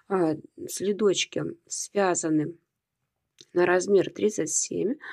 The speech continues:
А, повторюсь, бабушкин квадрат на камеру не вязала,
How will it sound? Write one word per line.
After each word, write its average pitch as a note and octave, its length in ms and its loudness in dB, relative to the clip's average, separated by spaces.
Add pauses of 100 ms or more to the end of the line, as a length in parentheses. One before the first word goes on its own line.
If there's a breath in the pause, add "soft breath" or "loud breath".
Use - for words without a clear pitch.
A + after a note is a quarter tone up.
(560 loud breath)
А, E3 360 0 (1800)
повторюсь, F3+ 480 2
бабушкин E3+ 440 -2
квадрат E3+ 460 -2
на D#3 60 -8
камеру D#3+ 420 -2
не E3 300 2
вязала, D#3+ 640 -6